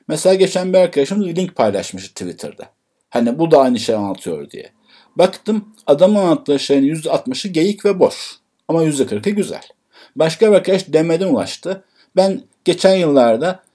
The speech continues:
bir akademinin bir seminerine gitmiştim. Buna benzer şeyler de anlattı." dedi.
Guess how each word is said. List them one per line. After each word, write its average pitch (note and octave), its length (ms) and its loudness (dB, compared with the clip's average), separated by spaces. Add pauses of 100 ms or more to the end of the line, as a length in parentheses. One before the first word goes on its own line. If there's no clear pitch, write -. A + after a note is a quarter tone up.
(140)
bir F#3+ 240 4
akademinin E3 460 -2
bir D#3+ 60 -4
seminerine D#3+ 500 0
gitmiştim. C#3 500 -10
Buna F3 200 2
benzer D#3+ 340 4
şeyler D#3+ 300 0
de D#3 60 6
anlattı." A2 360 -2
dedi. - 280 -12